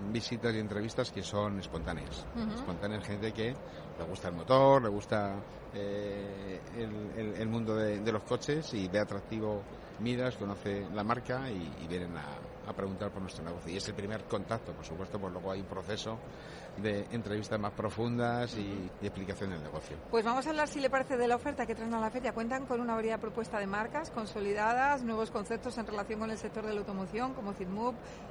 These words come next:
Speaker 2: Bielectric, enseñas especializadas también, ¿no?
Speaker 1: Sí.
Speaker 2: En motos, bicicletas,
Speaker 1: Ujú.
Speaker 2: patinetes eléctricos,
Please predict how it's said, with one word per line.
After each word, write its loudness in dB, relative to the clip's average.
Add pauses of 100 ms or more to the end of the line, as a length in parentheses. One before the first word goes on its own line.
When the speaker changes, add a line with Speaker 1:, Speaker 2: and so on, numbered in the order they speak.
(140)
Speaker 2:
Bielectric, 0 (140)
enseñas -2
especializadas -2
también, -2
¿no? 0 (320)
Speaker 1:
Sí. -4
Speaker 2:
En 0
motos, 2
bicicletas, 2 (160)
Speaker 1:
Ujú. -4
Speaker 2:
patinetes 0
eléctricos, 0